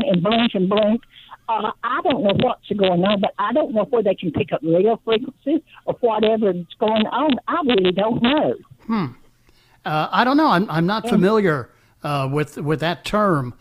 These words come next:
Speaker 2: uh, but I'll, I'll look into it and see what I can find out.
Speaker 1: All right, I appreciate it because I tell you, I, people might like that and think I'm crazy and everything, <laughs> but I see this, and so. <laughs>
Speaker 2: Well, y-, you know,
Speaker 1: I don't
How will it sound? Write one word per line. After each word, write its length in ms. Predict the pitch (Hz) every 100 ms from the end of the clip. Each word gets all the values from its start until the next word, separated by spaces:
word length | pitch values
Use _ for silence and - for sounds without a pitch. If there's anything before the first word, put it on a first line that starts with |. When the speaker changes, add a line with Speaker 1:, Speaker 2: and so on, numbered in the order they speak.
| _ _ -
Speaker 2:
uh, 140 | 147
but 140 | 147 202
I'll, 140 | 240 233
I'll 180 | 254
look 160 | 247 247
into 280 | 240 202 226
it 20 |
and 80 | 240
see 120 | 226
what 120 | 214
I 80 | 202
can 140 | - 208
find 260 | 233 233 262
out. 320 | 302 147 _ _ _ _ _ _ _ _ -
Speaker 1:
All 420 | 254 262 294 339
right, 240 | 370 349 240
I 100 | 277
appreciate 640 | - 349 381 - 311 285
it 120 | 262
because 360 | 233 233 262 233 226
I 160 | 226 233
tell 140 | 330 330
you, 100 | 285
I, 160 | 202 247 - - 220
people 260 | 381 392 302
might 340 | 202 233 -
like 280 | 214 240 247
that 200 | 262 240 233
and 200 | 240 262
think 220 | 240 254 247
I'm 200 | 254 -
crazy 420 | - 233 202 - 226
and 120 | 208
everything, 420 | 214 185 - 254 185 -
<laughs> 140 | -
but 120 | 233
I 200 | - 247 -
see 160 | 370 320
this, 280 | 220 202 - - _ - 220
and 200 | 214 -
so. 340 | 269 - - -
<laughs> 60 | - - - - - - - - 190 214
Speaker 2:
Well, 420 | 262 240 196 240
y-, 180 | - -
you 120 | 247
know, 240 | 269 -
Speaker 1:
I 40 | -
don't 180 | 440